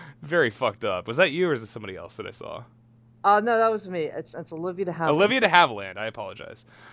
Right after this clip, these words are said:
Speaker 2: I gave,
Speaker 1: Um,
Speaker 2: uh, Splendor the, uh, Splendor in the Grass, though, four stars.
Speaker 1: Never
Speaker 2: She's
Speaker 1: saw
Speaker 2: in
Speaker 1: it.
Speaker 2: that.
Speaker 1: Never saw it.
Speaker 2: Uh, Natalie Wood is in Splendor in the
Speaker 1: Sure.
Speaker 2: Grass, and she's also fucking bonkers in that.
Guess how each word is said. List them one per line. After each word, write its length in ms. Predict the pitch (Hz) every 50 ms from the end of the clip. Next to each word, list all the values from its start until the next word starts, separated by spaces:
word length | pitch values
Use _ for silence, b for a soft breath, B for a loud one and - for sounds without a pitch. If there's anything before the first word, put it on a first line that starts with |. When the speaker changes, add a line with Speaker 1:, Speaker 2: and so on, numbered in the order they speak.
| B B
Speaker 2:
I 100 | B 226
gave, 260 | 220 370 381 392 381
Speaker 1:
Um, 80 | - 359
Speaker 2:
uh, 220 | 349 330 311 294
Splendor 380 | - - - 311 302 294 285 285
the, 120 | 247 262
uh, 220 | 247 - - 226 233
Splendor 280 | - - 285 294 294
in 80 | 294 269
the 80 | 247
Grass, 440 | - 247 269 240 175 131 - - -
though, 260 | - 175 143 - - - _ _
four 200 | - 196 190 170
stars. 400 | - - 190 156 139 - - - _ _ _ -
Speaker 1:
Never 240 | 135 143 180 208 233
Speaker 2:
She's 80 | 202
Speaker 1:
saw 140 | 208 220 202
Speaker 2:
in 60 | -
Speaker 1:
it. 20 | 139
Speaker 2:
that. 200 | 147 151 - -
Speaker 1:
Never 200 | 156 165 156 -
saw 220 | - 120 90 -
it. 60 | -
Speaker 2:
Uh, 320 | 139 190 185 190 190 185 165 - - _ 196
Natalie 420 | 208 214 233 226 240 233 233 226
Wood 220 | 233 294 302 214
is 100 | 175 147
in 60 | 156 151
Splendor 280 | - - 151 143 143 147
in 40 | 143
the 40 | 147
Speaker 1:
Sure. 140 | - 151 147
Speaker 2:
Grass, 180 | 147 139 -
and 80 | - 151
she's 140 | - 196 185
also 300 | 226 226 220 - 247 240
fucking 400 | - _ - 185 - - 156 143
bonkers 500 | 147 139 135 120 110 - 131 117 - -
in 80 | 139
that. 260 | 139 143 135 127 -